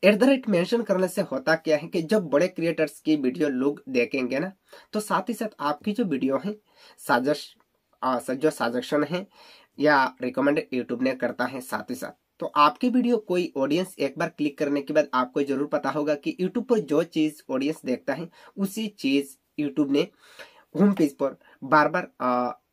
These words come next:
रिकमेंड करता है। ये चीज आप बिल्कुल याद रखिए। और चौथा जो है दोस्तों, अ, जैसे कि हैशटैग मेंशन करना है। काफी लोग YouTube पर आके हैशटैग मेंशन करके लोगों की वीडियो सर्च करता है या चैनल सर्च करता है।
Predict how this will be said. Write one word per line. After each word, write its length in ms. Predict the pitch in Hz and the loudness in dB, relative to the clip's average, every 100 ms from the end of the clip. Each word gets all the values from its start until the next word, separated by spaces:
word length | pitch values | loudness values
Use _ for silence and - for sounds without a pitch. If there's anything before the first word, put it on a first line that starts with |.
| - | -4
रिकमेंड 400 | 143 147 147 151 | 0 4 2 2
करता 300 | - 107 - | -4 -12 -10
है। 220 | 107 - _ _ _ _ _ | -10 -14 _ _ _ _ _
ये 120 | 160 170 | -2 0
चीज 300 | 185 165 - | -4 -8 -6
आप 100 | 127 | -4
बिल्कुल 380 | 131 131 127 - - | -2 -2 -2 -8 -2
याद 220 | 131 127 | -2 0
रखिए। 340 | 117 - - - _ _ _ _ - - _ | -4 -8 -16 -18 _ _ _ _ -20 -20 _
और 100 | 196 | 2
चौथा 380 | 196 247 226 262 | 2 0 0 0
जो 200 | 214 190 | 0 0
है 180 | 160 196 | 0 -2
दोस्तों, 400 | 156 143 165 170 - _ _ | -2 -2 -2 -4 -6 _ _
अ, 220 | 131 131 123 | -2 0 0
जैसे 260 | 139 196 | -2 -4
कि 200 | 208 180 - | -6 -6 0
हैशटैग 440 | 147 151 - 196 | 0 0 -2 -2
मेंशन 360 | 165 113 107 113 | -2 -4 -4 -6
करना 260 | 110 92 87 | -6 -8 -10
है। 180 | - _ _ _ - - _ _ | -16 _ _ _ -20 -20 _ _
काफी 320 | - 190 240 247 | -4 0 4 4
लोग 300 | 240 233 - | 4 2 0
YouTube 280 | 151 185 | -2 -2
पर 120 | - 202 | 0 0
आके 460 | - 127 131 165 - | 0 -6 -4 -6 0
हैशटैग 400 | 147 175 - 214 | 2 2 2 0
मेंशन 380 | 170 131 139 147 | 0 -2 -2 -4
करके 440 | 139 123 143 147 - _ _ | -4 -6 -4 -6 -8 _ _
लोगों 200 | 131 139 | -2 -2
की 140 | 135 151 | -2 0
वीडियो 340 | 127 127 139 | 0 2 2
सर्च 300 | 139 120 127 | 2 -2 -2
करता 300 | - 131 127 | -4 -4 -4
है 200 | 135 147 | -6 -6
या 120 | - 127 | -4 -4
चैनल 300 | 147 147 160 | -2 -2 -2
सर्च 260 | - 107 | -6 -10
करता 320 | - 110 - | -6 -6 -6
है। 140 | 113 | -10